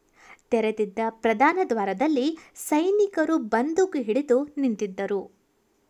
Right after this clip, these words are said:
ಒಮ್ಮಿಂದೊಮ್ಮೆ ಸಿಡಿಯಲಾರಂಭಿಸಿದ ಪಾಯಿಂಟ್ ತ್ರೀ ಪಾಯಿಂಟ್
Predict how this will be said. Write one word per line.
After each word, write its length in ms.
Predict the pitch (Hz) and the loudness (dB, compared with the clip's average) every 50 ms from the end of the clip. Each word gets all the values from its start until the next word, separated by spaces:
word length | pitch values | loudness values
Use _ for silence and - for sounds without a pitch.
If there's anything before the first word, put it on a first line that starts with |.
| _ _ _ _ - - - - - | _ _ _ _ -20 -20 -20 -16 -2
ಒಮ್ಮಿಂದೊಮ್ಮೆ 920 | 240 285 302 359 403 453 453 453 403 330 277 285 320 320 277 302 330 330 - _ - | 2 4 4 4 4 4 4 2 2 0 0 0 2 2 2 2 0 -4 -10 _ -8
ಸಿಡಿಯಲಾರಂಭಿಸಿದ 960 | - - 320 320 381 392 403 381 339 285 269 262 254 240 240 240 - 254 220 240 247 | 0 2 4 6 6 6 6 4 4 2 2 2 0 -2 -4 -2 -2 -2 0 0 -2
ಪಾಯಿಂಟ್ 540 | 240 - - 247 240 240 247 254 247 - _ _ _ _ | -2 0 0 2 2 2 0 0 -2 -6 _ _ _ _
ತ್ರೀ 240 | - 233 320 339 359 | -4 0 2 2 2
ಪಾಯಿಂಟ್ 420 | 359 - - 269 254 254 254 - | 0 0 -2 0 0 0 -2 -6